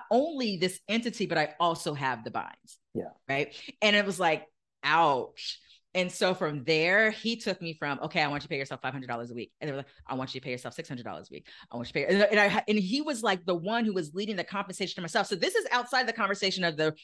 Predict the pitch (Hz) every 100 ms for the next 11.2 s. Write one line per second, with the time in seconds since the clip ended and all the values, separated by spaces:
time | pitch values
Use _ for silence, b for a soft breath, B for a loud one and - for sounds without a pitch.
0 | B 175 185 185 170 175 151 - 214 165
1 | 170 294 302 247 180 - 208 214 208 208
2 | 185 190 185 220 208 175 160 156 - -
3 | 240 175 110 - _ - 120 - _ _
4 | 190 190 - 233 247 214 - 131 - 76
5 | 57 - B B 208 208 311 349 240 -
6 | 302 233 175 175 233 190 147 135 - 156
7 | 143 131 127 _ _ _ - 139 170 190
8 | 190 165 151 156 - - 147 139 131 147
9 | 143 _ _ _ - 175 - - _ _
10 | _ - 254 208 196 247 339 208 165 156
11 | 147